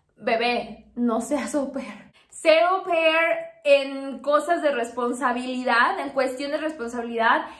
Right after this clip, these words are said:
es de ser una chica, uh, uh, con tu vida libre, a ser mamá.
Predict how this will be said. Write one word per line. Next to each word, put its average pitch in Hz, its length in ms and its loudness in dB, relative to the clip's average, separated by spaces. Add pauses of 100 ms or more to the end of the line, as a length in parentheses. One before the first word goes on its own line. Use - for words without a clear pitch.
(120)
es 285 340 6
de 269 220 2
ser 320 420 4
una 311 220 -4
chica, 294 380 0
uh, - 20 0
uh, 679 680 6
con 294 200 -2
tu 277 80 -10
vida 302 220 -2
libre, 302 420 -2
a 254 180 2
ser 294 220 4
mamá. 285 640 0